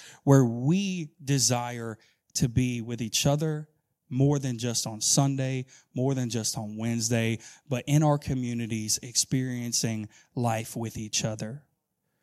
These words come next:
We have this big sign on the back wall, like, "Jesus makes life better for,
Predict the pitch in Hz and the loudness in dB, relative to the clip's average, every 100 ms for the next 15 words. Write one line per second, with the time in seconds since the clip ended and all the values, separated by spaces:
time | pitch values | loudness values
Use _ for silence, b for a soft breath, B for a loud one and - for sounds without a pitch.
0 | _ - 127 160 156 - 160 - 165 165 | _ 0 4 6 4 0 0 2 2 2
1 | 135 117 110 131 139 147 123 147 - _ | 2 0 -2 -4 0 0 0 -4 -10 _
2 | _ - - _ _ - 135 131 135 139 | _ -20 -20 _ _ 0 2 4 2 2
3 | 127 - - _ _ - 139 - - 127 | 0 -2 -6 _ _ -14 -12 -10 -4 -2
4 | 127 - 127 127 123 - | -2 2 4 4 2 -4